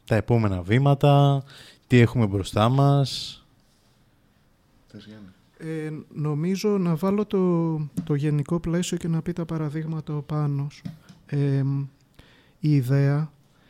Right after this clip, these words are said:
Speaker 3: είναι ότι αυτό που προσπαθούμε με την ενότητα αντίστασης ανατροπής στον Πειραιά, σε ένα δεύτερο βήμα να προσπαθήσουμε να το συνδέσουμε με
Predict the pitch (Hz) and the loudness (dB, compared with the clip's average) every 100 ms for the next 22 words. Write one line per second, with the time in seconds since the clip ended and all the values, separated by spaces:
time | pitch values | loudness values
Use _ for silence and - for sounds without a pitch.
0 | _ _ 170 185 196 180 165 160 139 - | _ _ 0 2 2 2 0 0 -2 -2
1 | 185 185 175 160 143 156 139 - 160 156 | -2 -2 -4 -4 -2 -2 -4 2 4 4
2 | 147 143 143 151 139 139 139 151 156 - | 2 0 -4 -6 -4 -2 -2 0 -2 -4
3 | 143 131 147 147 147 139 - - _ _ | -6 -4 -6 -6 -8 -8 -10 -14 _ _
4 | _ _ 139 135 131 131 127 139 131 131 | _ _ 2 2 2 -2 -2 -2 -2 -4
5 | - 135 127 123 123 135 180 - _ _ | -8 -4 0 0 0 0 -4 -10 _ _
6 | - - - _ _ _ _ _ _ _ | -20 -20 -20 _ _ _ _ _ _ _
7 | _ _ _ _ _ _ _ _ - 196 | _ _ _ _ _ _ _ _ -2 2
8 | 196 202 170 202 190 180 156 139 165 196 | 4 6 4 4 2 2 4 4 4 2
9 | 220 226 - 165 165 160 - 151 202 - | 2 -2 0 0 2 0 2 2 2 2
10 | 196 190 175 156 - 143 147 185 185 214 | 2 4 4 2 4 4 6 4 4 2
11 | 190 202 208 - - 156 160 156 | 2 2 0 -4 -2 2 2 2